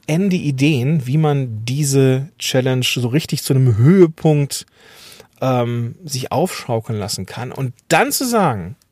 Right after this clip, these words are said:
Übrigens, es gibt diesen Podcast, abonniert den doch mal. Oder im, ich mach im Podcast da, ich feier dann nochmal die fünf besten Ergebnisse, die fünf besten Leute, die hier irgendwie, äh, weiß ich nicht, Ergebnis X Y gebracht haben,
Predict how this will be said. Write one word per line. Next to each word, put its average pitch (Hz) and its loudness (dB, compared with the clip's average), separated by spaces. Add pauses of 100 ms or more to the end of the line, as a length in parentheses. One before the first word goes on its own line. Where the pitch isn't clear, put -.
(400)
Übrigens, 151 0
es - -8
gibt 165 -12
diesen 135 -4
Podcast, - -8
abonniert 120 0
den 110 -2
doch 92 -8
mal. 90 -4
Oder 82 -4
im, 123 -2 (480)
ich - -6
mach 139 -8
im 139 -4
Podcast - -4
da, 139 0
ich 123 -4
feier 143 0
dann 131 -2
nochmal 131 0
die 120 0
fünf 135 -4
besten 127 -2 (500)
Ergebnisse, 131 2
die 123 -2
fünf 147 0
besten 139 -2
Leute, 131 0
die 117 -4
hier 123 2
irgendwie, 123 0
äh, - -4 (260)
weiß 135 -2
ich 131 0
nicht, 120 0
Ergebnis 123 -2
X 143 -8
Y 135 -2
gebracht 120 -2
haben, 113 -2